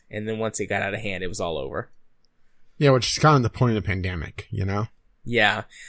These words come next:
Speaker 1: But what we were doing is we were all being very conservative with our cards, taking probably longer than we should to move around the board,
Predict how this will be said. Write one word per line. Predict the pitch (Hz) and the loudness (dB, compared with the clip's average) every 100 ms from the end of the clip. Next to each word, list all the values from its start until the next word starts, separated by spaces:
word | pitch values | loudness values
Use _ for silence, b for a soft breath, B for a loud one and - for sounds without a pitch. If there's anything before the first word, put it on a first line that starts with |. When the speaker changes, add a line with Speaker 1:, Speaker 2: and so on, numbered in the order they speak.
| B B | B B
Speaker 1:
But | 147 | 4
what | 151 160 | 6 6
we | 165 | 8
were | 160 | 6
doing | 139 143 131 | 6 4 4
is | 123 | 0
we | 143 | 4
were | 139 | 6
all | 127 | 6
being | 123 117 | 4 4
very | 113 113 | 4 4
conservative | 117 104 117 113 120 113 | 0 -2 0 0 2 0
with | 107 | 2
our | 104 | 0
cards, | - 110 107 113 113 - - | 0 2 4 2 0 -6 -8
taking | - 117 - 113 107 110 - - _ _ _ _ | -2 -2 0 -4 -4 -6 -6 -10 _ _ _ _
probably | 185 190 151 147 | 4 4 4 0
longer | 127 120 123 | 2 2 2
than | 117 117 113 | 0 -2 -2
we | 107 | -2
should | - 117 117 120 | 0 0 0 -2
to | 107 | -6
move | 107 110 | -6 -6
around | 110 107 | -2 -2
the | 110 | -2
board, | 104 104 107 117 | -4 -2 0 -2